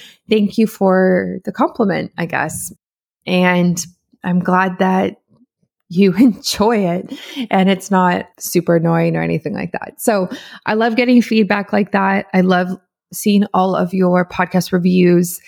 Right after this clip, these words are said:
This podcast has been up and running since twenty nineteen. I took a break for a while, I think in, I don't know, twenty twenty.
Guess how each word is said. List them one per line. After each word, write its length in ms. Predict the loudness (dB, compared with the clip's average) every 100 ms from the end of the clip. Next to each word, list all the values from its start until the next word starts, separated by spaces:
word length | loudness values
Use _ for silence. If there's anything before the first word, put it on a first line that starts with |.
| -20 -20 _ _ -2
This 260 | -2 -4
podcast 480 | -6 -6 0 -2 2
has 180 | 0 0
been 240 | -2 -2 -2
up 160 | -2
and 100 | 0
running 320 | 0 0 0 0
since 220 | -4 -6
twenty 340 | -4 -2 -2
nineteen. 720 | -2 -4 -6 -4 -2 -2 -2 -6 _ _ _ _ _
I 60 | 0
took 220 | 0 -2
a 20 |
break 260 | -2 -2 -2
for 140 | 0
a 80 | 2
while, 580 | 2 2 2 2 2 -2 -4
I 120 | -4
think 180 | -2 -2
in, 220 | -4 -8 _ _ _ _ -8
I 80 |
don't 100 | -8
know, 140 | -8 -12
twenty 280 | -4 -2 -2
twenty. 440 | -2 -2 -2 -4